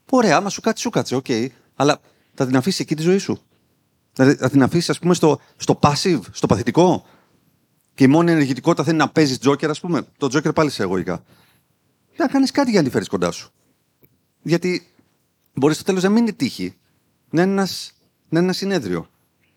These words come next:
Να είναι ένας φίλος που θα βρεις εδώ και θα δημιουργήσει μια σύνθεση. Να είναι μια, μια πρόσληψη από το, από το, από τα career, από το career day που έχετε μετά. Τι είναι, αυτό τι ήτανε;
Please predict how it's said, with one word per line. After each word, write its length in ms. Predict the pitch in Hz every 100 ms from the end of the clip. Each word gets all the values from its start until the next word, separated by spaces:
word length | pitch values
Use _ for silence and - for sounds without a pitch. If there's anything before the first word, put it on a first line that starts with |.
| _ _ _ _
Να 120 | 143
είναι 80 | 165
ένας 160 | 165
φίλος 400 | - 160 92 -
που 60 | -
θα 100 | 107
βρεις 200 | 92 -
εδώ 160 | 87
και 60 | 85
θα 100 | 117
δημιουργήσει 400 | 113 123 135 151
μια 80 | 143
σύνθεση. 460 | 147 117 85 - - _ _ _ _ _
Να 120 | 123
είναι 120 | 139
μια, 640 | 147 151 151 151 147 151 - _
μια 160 | - 151
πρόσληψη 480 | 156 165 113 87 104
από 100 | -
το, 220 | 113 113
από 140 | 110
το, 180 | - 120
από 100 | 117
τα 100 | 127 123
career, 340 | 127 139 127 120
από 220 | 120 -
το 0 | 135
career 220 | 135 143 131
day 140 | 139
που 60 | 143
έχετε 180 | - 139
μετά. 360 | 139 143 85 - _ _ _ _
Τι 100 | -
είναι, 180 | 165 117
αυτό 200 | - -
τι 100 | 156
ήτανε; 400 | 165 98 87 82